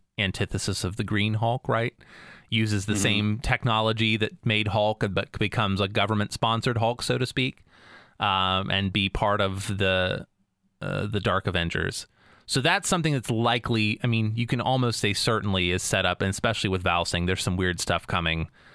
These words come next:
Speaker 1: um, and I'll call you, keep your phone on. Uh, another thing that's being set up that we already know is confirmed is Secret Invasion,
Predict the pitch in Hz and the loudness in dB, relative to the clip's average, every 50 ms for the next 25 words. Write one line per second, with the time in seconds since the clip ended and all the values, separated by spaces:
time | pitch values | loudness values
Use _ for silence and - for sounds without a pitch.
0 | - - _ _ _ - 90 87 85 82 85 87 - 90 87 87 82 82 82 80 | -20 -20 _ _ _ -2 0 0 0 0 -2 0 0 0 0 0 0 0 0 0
1 | - - 95 85 80 78 78 - - - 90 85 - - - - 85 82 80 78 | 0 0 0 2 0 0 -2 -6 -4 -6 -6 -4 -4 -4 -2 -2 -2 -2 0 -2
2 | 80 80 82 87 104 - - _ _ _ _ _ _ _ _ _ - _ _ _ | -2 -2 -2 -2 -4 -4 -8 _ _ _ _ _ _ _ _ _ -20 _ _ _
3 | _ _ _ _ _ _ _ _ 92 98 98 95 - - 123 147 165 170 185 175 | _ _ _ _ _ _ _ _ 0 2 2 2 2 2 0 0 2 2 0 0
4 | - 180 170 160 151 139 - - - 143 139 131 131 123 - 139 127 127 123 - | 0 0 0 0 -2 -2 -4 -4 -2 0 0 0 0 0 0 0 0 0 0 0
5 | 131 113 127 131 135 139 143 135 127 120 120 131 135 135 131 123 - - 117 104 | 0 0 2 2 4 4 4 2 2 2 2 2 2 2 2 0 0 -2 -2 -2
6 | 98 - - 107 98 95 95 98 95 101 98 98 95 92 92 - - - 131 123 | 0 0 2 2 2 4 2 2 0 0 2 2 2 2 2 0 0 0 0 0
7 | - 131 117 104 95 98 95 135 160 160 147 107 104 85 87 117 139 | 0 0 0 2 2 2 2 2 2 2 2 2 2 2 2 0 0